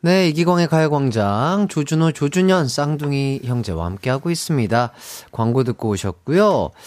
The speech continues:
자, 저희는 여러분들이 보내주신 사연을 조금 더 보도록 할게요. 최정희님, 큰아들은 설 다음 다음 날이 생일이고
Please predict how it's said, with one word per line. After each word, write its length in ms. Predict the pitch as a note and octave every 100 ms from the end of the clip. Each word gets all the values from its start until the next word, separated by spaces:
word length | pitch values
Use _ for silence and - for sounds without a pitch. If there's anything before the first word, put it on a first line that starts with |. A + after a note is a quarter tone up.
| - - -
자, 160 | - D#3
저희는 320 | E3+ F#3 G3
여러분들이 540 | C#3+ D#3+ D#3+ D#3 D#3
보내주신 800 | D3+ - C3+ C#3 C3 B2+ - C3
사연을 480 | C3 F3 G3 G3 F#3+
조금 300 | F3 C3 C3
더 80 | A#2+
보도록 440 | G2+ F2+ F2 D#2+ -
할게요. 540 | E3+ - B2 D#3+ D3+ - _ _ _ _ _
최정희님, 840 | - F#3+ F3 C#3 E3+ D#3 F#2+ A2+ F3 _ _ _ - _
큰아들은 760 | - G#3 G#3+ G3+ G3+ F#3+ F#3+ F#3
설 540 | - G#3 G#3 G#3 G3+ -
다음 480 | - A2+ D3+ A3+ A#3
다음 320 | G3 F#3+ F#3+
날이 220 | F3+ E3
생일이고 680 | D#3 F3 D#3+ F2+ - E2